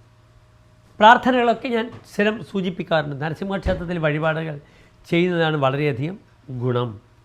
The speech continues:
വിനീതോതിഭോഗം ഭജ സന്യസേത്വ, തനിക്ക് നല്ല ഭോഗസുഖത്തോടുകൂടി ജീവിക്കാമെന്നൊരു ഫലം പറഞ്ഞിരിക്കുന്നു മൂന്നിൽ ബുധൻ നിൽക്കുമ്പോൾ. സന്യാസവും പറഞ്ഞിട്ടുണ്ട്. അതിനാൽ തീർത്ഥസ്ഥലങ്ങൾ സന്ദർശിച്ച് ചെറിയ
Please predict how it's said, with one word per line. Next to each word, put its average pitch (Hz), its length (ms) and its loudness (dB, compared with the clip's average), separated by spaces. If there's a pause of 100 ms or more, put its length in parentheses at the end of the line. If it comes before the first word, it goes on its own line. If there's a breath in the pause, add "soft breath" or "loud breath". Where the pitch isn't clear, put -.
(460)
വിനീതോതിഭോഗം 269 1080 6
ഭജ 185 180 2 (180)
സന്യസേത്വ, 170 600 -2 (420 soft breath)
തനിക്ക് 220 240 0
നല്ല 247 180 4 (120)
ഭോഗസുഖത്തോടുകൂടി 220 880 2
ജീവിക്കാമെന്നൊരു 180 760 -4
ഫലം 160 180 -2
പറഞ്ഞിരിക്കുന്നു 143 500 -10 (360 soft breath)
മൂന്നിൽ 170 340 0
ബുധൻ 147 260 2
നിൽക്കുമ്പോൾ. 123 460 -8 (560 soft breath)
സന്യാസവും 196 640 0
പറഞ്ഞിട്ടുണ്ട്. 131 520 -6 (200)
അതിനാൽ 175 260 -2 (400 soft breath)
തീർത്ഥസ്ഥലങ്ങൾ 156 680 0
സന്ദർശിച്ച് 143 540 -6 (1080 soft breath)
ചെറിയ 208 240 4